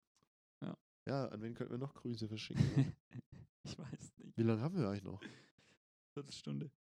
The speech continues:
Speaker 2: Echt?
Speaker 1: Aber ich hab noch was richtig Cooles.
Speaker 2: Boah, ich, äh.
Speaker 1: <laughs> Wirklich jetzt?
Speaker 2: <laughs> Ja.
Speaker 1: Ich
Speaker 2: Ja, komm, dann hau mal raus.
Speaker 1: Ich glaub, das ist mein
Speaker 2: Heute machen wir
Speaker 1: Bestes.
Speaker 2: auch nicht länger, oder?
Speaker 1: Nee, nee.
Speaker 2: Ja, gut. Jetzt
Speaker 1: Oder
Speaker 2: schon
Speaker 1: ich hab
Speaker 2: kein,
Speaker 1: noch
Speaker 2: <laughs>
Speaker 1: zwei.
Speaker 2: jetzt schon keinen Bock mehr.
Speaker 1: Ich hab noch zwei, ich hab noch zwei.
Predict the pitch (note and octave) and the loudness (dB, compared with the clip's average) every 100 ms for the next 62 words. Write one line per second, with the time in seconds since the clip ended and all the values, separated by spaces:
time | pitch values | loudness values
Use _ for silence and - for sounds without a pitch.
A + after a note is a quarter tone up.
0 | _ _ - A#2+ - - - C3 B2+ C#3 | _ _ -2 2 2 0 -4 -2 0 2
1 | D3 - B2 - - D#3 D3+ - - D#3 | 2 0 -2 -2 2 4 2 0 6 10
2 | C#3 B2 A2+ C#3 - - _ - C#3+ E3 | 10 10 10 8 4 -6 _ 4 10 12
3 | E3+ E3+ B3 G#3 E3+ - - C4 A#3 - | 12 12 12 12 10 6 0 2 6 10
4 | A3+ A3+ - D3 C#3+ F3+ F3 - G#3+ G#3+ | 12 10 10 12 12 12 12 12 12 12
5 | F#3+ F#3+ D3+ D3 - D3 E3 D#3 - G3+ | 12 10 6 2 4 8 8 6 2 4
6 | F#3 C3 - B2+ C#3 D3 D3+ C3 C3 B2 | 2 -2 4 8 10 10 10 8 6 6
7 | A2 G#2+ B2+ B2 - - - D#3+ D3+ D3 | 6 8 8 8 4 2 8 6 12 12
8 | D#3 D3 D#3 D3 D3 D3+ D3+ F3 E3+ C#3+ | 12 12 10 10 12 12 12 10 10 10
9 | C#3 C3+ C#3 C3 G#2+ D3 D3+ - C3+ C#3+ | 8 6 4 6 4 4 0 10 12 12
10 | C#3 C3+ B2 - - - - _ _ _ | 12 12 8 2 -14 -14 -16 _ _ _
11 | _ _ - F#2 A2+ C#3+ D3 E3+ D#3 D#3 | _ _ -10 6 12 12 12 12 12 12
12 | D#3 C#3+ D3+ D#3+ B2+ C#3 C3+ C#3+ B2 A#2+ | 12 12 12 12 12 12 12 10 10 6
13 | C3+ G#2+ C#3+ D3+ D3 G#3 D3 C3+ C#3 C3 | 6 6 12 12 12 12 12 12 12 12
14 | B2+ - C#3+ | 10 10 8